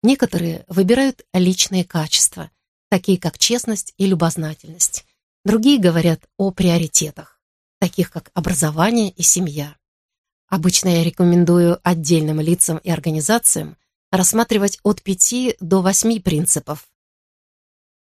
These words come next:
Как только вы определите собственные принципы и начнете использовать нашу структуру, вы обнаружите, что они автоматически приходят вам на ум,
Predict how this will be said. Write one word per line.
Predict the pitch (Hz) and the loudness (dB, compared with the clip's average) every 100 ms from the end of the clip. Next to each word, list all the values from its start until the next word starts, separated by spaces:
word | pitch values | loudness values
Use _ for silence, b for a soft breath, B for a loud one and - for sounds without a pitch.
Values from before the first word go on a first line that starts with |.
| _ _ _ - | _ _ _ -6
Как | 190 - | -6 0
только | 170 151 160 | 0 0 -2
вы | 165 | -2
определите | 160 180 180 175 175 160 - _ - | -2 0 2 2 0 -4 -8 _ -2
собственные | - 165 - 170 165 156 | 0 0 -4 -4 -2 -2
принципы | 185 214 233 - 165 - _ _ b _ - | 0 0 0 -2 -6 -16 _ _ b _ 0
и | 208 | 2
начнете | 226 277 277 - | 2 2 0 0
использовать | 214 - 208 170 165 160 | -2 0 0 0 -2 -2
нашу | 170 165 180 | -2 -2 -2
структуру, | - 170 - 240 247 214 b b _ 185 | -4 -6 -2 0 2 0 b b _ 0
вы | 247 | 2
обнаружите, | 247 240 233 247 233 - 220 | 4 4 4 2 0 0 0
что | - 202 | 2 2
они | 208 214 - | 2 2 0
автоматически | 190 - 202 196 180 - 226 - 151 - | -6 -4 -2 0 0 -4 -8 -4 -4 -6
приходят | 156 165 - 208 180 | -6 -6 -2 -2 -2
вам | 170 180 180 | 0 4 4
на | 185 | 6
ум, | 185 165 - | 4 2 0